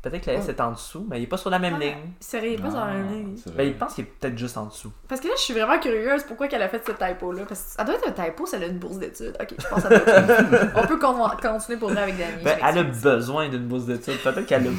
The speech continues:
Speaker 1: pas eu, là.
Speaker 2: <laughs> Ah, il y a cinq étoiles, elle l'a eu. J'ai un bon feeling. J'ai un bon
Speaker 1: En tout
Speaker 2: feeling.
Speaker 1: cas, on te souhaite le meilleur dans tes études, Nadège. Bon, bon, bon. Dani, Dani.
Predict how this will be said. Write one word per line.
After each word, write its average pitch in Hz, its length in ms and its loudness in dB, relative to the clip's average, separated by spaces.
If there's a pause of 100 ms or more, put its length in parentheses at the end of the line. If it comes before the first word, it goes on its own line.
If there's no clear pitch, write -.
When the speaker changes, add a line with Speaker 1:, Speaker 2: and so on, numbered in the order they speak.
Speaker 1:
pas 143 180 6
eu, 165 260 0
là. 143 120 4
Speaker 2:
<laughs> - 640 6
Ah, 240 380 12
il 277 60 0
y 285 40 6
a 285 60 6
cinq 415 240 0
étoiles, 370 280 4 (200)
elle 254 100 0
l'a 285 140 2
eu. 359 200 6
J'ai - 120 -2
un 247 100 4
bon 285 180 6
feeling. 214 220 10 (760)
J'ai 240 180 8
un 262 120 6
bon 269 100 6
Speaker 1:
En 339 80 4
tout - 100 -4
Speaker 2:
feeling. 170 80 0
Speaker 1:
cas, 185 180 8 (240)
on 139 240 -6
te - 140 -12
souhaite 233 220 0
le 156 100 4
meilleur 151 240 6
dans - 100 10
tes - 200 8
études, - 280 -4
Nadège. - 360 -4 (4000)
Bon, 156 400 2
bon, 131 220 0
bon. 120 200 -2
Dani, 190 400 4
Dani. 139 420 2